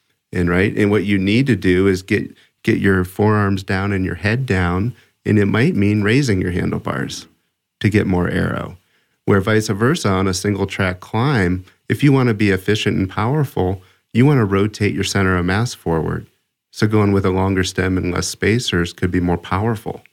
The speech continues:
right? More efficient. So you gotta think about those sorts of things. And that's what we think about when we're setting positions.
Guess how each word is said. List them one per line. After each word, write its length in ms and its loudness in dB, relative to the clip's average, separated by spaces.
right? 320 0
More 200 2
efficient. 680 -4
So 500 -2
you 120 2
gotta 200 0
think 200 -4
about 300 -2
those 200 -2
sorts 360 -4
of 80 -8
things. 400 -6
And 100 2
that's 180 0
what 100 2
we 160 2
think 260 0
about 400 -4
when 240 0
we're 120 -2
setting 440 -6
positions. 640 -4